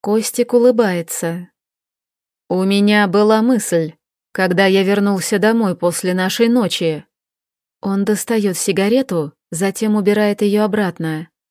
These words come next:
берет пачку, швыряет ее в бардачок. «Прости,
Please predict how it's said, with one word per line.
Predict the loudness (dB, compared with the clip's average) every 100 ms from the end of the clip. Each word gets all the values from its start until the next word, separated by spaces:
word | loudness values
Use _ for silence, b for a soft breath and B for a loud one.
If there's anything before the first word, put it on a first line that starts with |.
| _
берет | -6 0 0 0 -4
пачку, | -4 -4 -4 -6
швыряет | -6 -2 2 2 0 0
ее | 2 2
в | 2
бардачок. | -2 0 -2 0 -2 -4 -8 _ _ _ _ _ _ _
«Прости, | -2 0 0 -2 -6 -6 -6